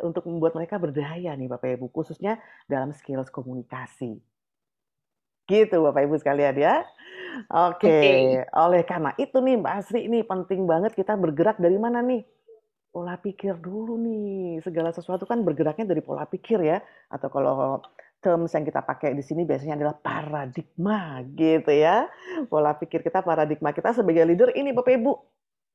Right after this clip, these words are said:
Speaker 1: Ketika kita memimpin tim, saya itu bertanggung jawab memberikan hasil melalui orang lain. Growing others itu tadi ya, melalui orang lain tuh anggota tim. Itu tanggung jawab saya loh Bapak Ibu, untuk melatih anggota tim saya,"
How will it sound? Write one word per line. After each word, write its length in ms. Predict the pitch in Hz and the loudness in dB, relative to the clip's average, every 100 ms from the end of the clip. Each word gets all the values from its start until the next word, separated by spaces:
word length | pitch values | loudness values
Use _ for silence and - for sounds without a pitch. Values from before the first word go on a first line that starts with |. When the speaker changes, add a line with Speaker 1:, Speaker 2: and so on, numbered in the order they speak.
| _ _ _ | _ _ _
Speaker 1:
Ketika 320 | - - 269 | 0 2 2
kita 240 | 262 254 233 | 2 2 2
memimpin 480 | 214 202 185 147 131 | 2 2 2 0 2
tim, 160 | 247 359 440 _ _ _ | 0 0 -4 _ _ _
saya 240 | - 208 | -6 -2
itu 160 | 220 247 | -2 0
bertanggung 400 | 185 185 175 165 | -2 -2 -2 0
jawab 240 | 156 208 | 0 0
memberikan 320 | 202 170 156 | 0 -2 -2
hasil 320 | 147 139 226 226 | -6 -4 0 0
melalui 240 | 151 139 | 0 -2
orang 240 | 147 185 190 | -2 -4 -4
lain. 400 | 233 277 269 160 120 _ _ _ _ _ _ _ | -4 0 0 0 -4 _ _ _ _ _ _ _
Growing 400 | 147 196 226 247 - | 0 4 4 4 0
others 400 | 233 220 240 247 269 | 0 2 2 2 -2
itu 160 | 294 | -2
tadi 480 | 262 254 254 277 190 | 0 0 2 4 6
ya, 160 | 165 214 | 6 4
melalui 240 | 190 185 | 2 2
orang 240 | 175 180 180 | 2 0 0
lain 240 | 175 190 | -2 0
tuh 80 | 240 | -2
anggota 320 | 220 175 202 | -2 0 -2
tim. 320 | - 240 226 - _ _ _ | -2 -4 -4 -10 _ _ _
Itu 160 | 233 | -6
tanggung 240 | 262 233 190 | -2 0 2
jawab 240 | 175 180 | 0 0
saya 240 | 226 254 202 | -4 -2 0
loh 80 | |
Bapak 320 | 135 127 135 127 | -2 -2 -4 -2
Ibu, 160 | 196 - - - | -4 -4 -12 -8
untuk 160 | 165 151 | -4 -2
melatih 400 | 143 131 - 156 | -2 -4 -4 -4
anggota 400 | 139 135 131 123 | -4 -4 -6 -6
tim 160 | 135 131 | -6 -6
saya," 800 | 220 233 240 214 190 175 175 | -2 2 4 4 6 4 4